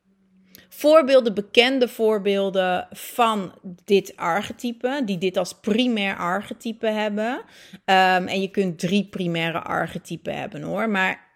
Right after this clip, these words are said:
ik, bijvoorbeeld Dolly Parton, ik ben een grote Dolly-fan. Als je langer luistert, dan weet je dat al. Dolly Parton, ik heb ook een korte case study over haar in de cursus gedaan. De cursus heeft ook case studies, omdat het ook gewoon super interessant is om echt voorbeelden te hebben.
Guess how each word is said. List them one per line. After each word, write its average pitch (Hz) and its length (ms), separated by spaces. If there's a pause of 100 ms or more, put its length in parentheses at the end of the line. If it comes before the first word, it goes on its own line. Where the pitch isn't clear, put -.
ik, 220 240 (120)
bijvoorbeeld 202 460
Dolly 202 260
Parton, 220 680
ik 381 300
ben - 80
een 160 100
grote 196 420
Dolly-fan. 202 600
Als 214 120
je 175 80
langer 170 240
luistert, 165 380
dan 165 80
weet 190 220
je 247 60
dat 220 160
al. 220 300 (360)
Dolly 233 280
Parton, 208 640
ik 202 100
heb 190 120
ook 185 80
een 185 220
korte 240 340
case 208 320
study 202 380
over 190 300
haar 175 480
in 214 400
de 175 140
cursus 185 520
gedaan. 208 440
De 247 100
cursus 180 320
heeft 175 200
ook 170 120
case 190 300
studies, 220 420
omdat 180 220
het - 140
ook 190 120
gewoon 180 160
super 226 400
interessant 185 520
is 180 80
om 165 160
echt - 220
voorbeelden 202 1080
te 220 100
hebben. 208 480